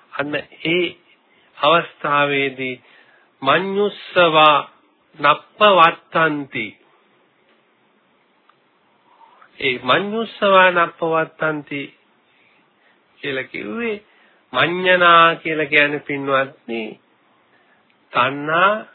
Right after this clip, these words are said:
දිට්ඨි, මාන කියන ධර්මයන්ගෙන් සමන්විතු, සමන්විත වූ සිටිවිල්ල. අපේ සිටිවිලි පරම්පරාව ගමන් කරන්නේ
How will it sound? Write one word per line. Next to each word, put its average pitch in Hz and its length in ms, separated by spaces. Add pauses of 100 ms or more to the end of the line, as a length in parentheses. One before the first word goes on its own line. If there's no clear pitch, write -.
(240)
දිට්ඨි, 135 600 (320)
මාන 156 680 (460)
කියන 160 300 (100)
ධර්මයන්ගෙන් 156 1040
සමන්විතු, 151 840 (320)
සමන්විත 147 680
වූ 233 360
සිටිවිල්ල. 202 680 (2000)
අපේ 147 360
සිටිවිලි 156 560
පරම්පරාව 151 920
ගමන් 143 380
කරන්නේ 160 640